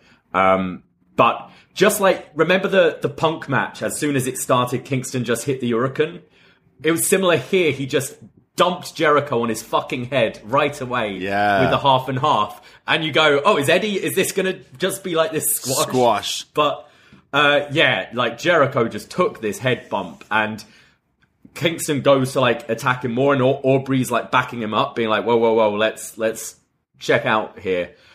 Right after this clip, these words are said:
Speaker 1: Um, Jericho starts to roll to the outside, uh, but Eddie just comes after him. He's hitting this neck breaker, chops and jabs. Uh, Jericho comes back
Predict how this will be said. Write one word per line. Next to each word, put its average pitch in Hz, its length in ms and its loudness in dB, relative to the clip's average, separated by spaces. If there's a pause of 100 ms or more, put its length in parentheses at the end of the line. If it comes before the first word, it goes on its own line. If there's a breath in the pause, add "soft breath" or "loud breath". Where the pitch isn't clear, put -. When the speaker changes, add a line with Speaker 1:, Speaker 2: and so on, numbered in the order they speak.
(180 soft breath)
Speaker 1:
Um, 107 580 0
Jericho 139 460 4
starts 123 340 0
to 131 60 -4
roll 117 360 2
to - 100 -10
the 110 140 0
outside, 104 720 -2 (380 soft breath)
uh, 104 180 0
but - 180 -2
Eddie 127 240 4
just 107 200 -6
comes 101 220 -4
after 104 340 0
him. 98 100 -6
He's 98 220 -10
hitting 98 180 -10
this 85 160 -12
neck 120 360 -4
breaker, 110 640 -2
chops - 500 0
and 98 160 -10
jabs. 123 680 0 (360 loud breath)
Uh, 123 120 4
Jericho 156 640 4
comes 135 320 -2
back 143 400 0